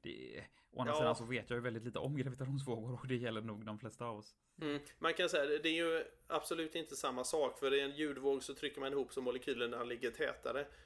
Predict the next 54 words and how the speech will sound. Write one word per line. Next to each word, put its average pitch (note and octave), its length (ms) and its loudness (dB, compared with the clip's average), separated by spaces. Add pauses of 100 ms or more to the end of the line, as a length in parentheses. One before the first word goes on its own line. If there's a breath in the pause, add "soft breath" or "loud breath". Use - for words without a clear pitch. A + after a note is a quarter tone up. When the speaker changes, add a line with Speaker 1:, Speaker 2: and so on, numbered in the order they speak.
(200 loud breath)
Speaker 2:
Men, B2+ 380 2
eh, B2 360 4 (400)
å C#3 100 2
andra D3+ 160 4
sidan B2+ 360 2
så B2 100 -8
kan C3+ 120 -4
man C3+ 100 -2
säga, C3 160 4
istället C3 300 0
för D3 80 4
att D3 240 0
göra C#3 380 4
så C3+ 100 0
att C3 60 0
atomerna D#3 380 2
ligger C3+ 240 0
närmare B2 380 0
varandra C3+ 360 -2 (260 loud breath)
så C3 160 -2
kortar C3 340 0
man D#3 160 2
av B2 240 0
avståndet B2 920 0
emellan C3+ 340 0
två A#2 200 0
punkter. A#2 460 -6 (320 soft breath)
Vilket C3+ 260 -4
i - 20 -10
princip C3 380 0
ger B2 200 2
samma A#2 360 -2
resultat, B2+ 560 -2
att A#2+ 140 -2
atomerna A#2 400 -2
faktiskt A2+ 340 -8
ligger A#2 200 -4
närmare A2+ 380 -2
varandra. A2 340 -6
Men A#2 160 -6
det B2 60 -2
har B2+ 100 0
inte C3 140 -8
med A#2+ 100 -2
atomerna C#3 360 -2
att C#3 60 0
göra, A#2+ 180 2
utan A2+ 200 -4
det A#2 60 -2
har A#2 40 -4
med A#2 120 -2
rummet C3 260 -2
att - 60 -14
göra. A2+ 200 -4